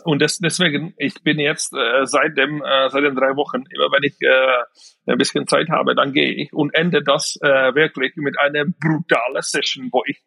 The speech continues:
rausgehe aus der Garage, komplett verschwitzt und sage, „Das gibt's nicht.“ Also ich hab, ich,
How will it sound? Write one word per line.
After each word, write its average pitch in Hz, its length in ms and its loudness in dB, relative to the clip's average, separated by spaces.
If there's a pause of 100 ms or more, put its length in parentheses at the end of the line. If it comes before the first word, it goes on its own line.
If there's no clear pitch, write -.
(300)
rausgehe 139 720 4
aus 180 140 0
der 147 140 0
Garage, 123 440 2
komplett 175 420 2 (120)
verschwitzt - 600 -2
und 147 140 0
sage, 147 220 2
„Das - 180 -4 (180)
gibt's - 340 -2
nicht.“ 135 240 -6 (100)
Also 127 300 2 (420)
ich 151 200 0
hab, 202 180 2
ich, - 160 -4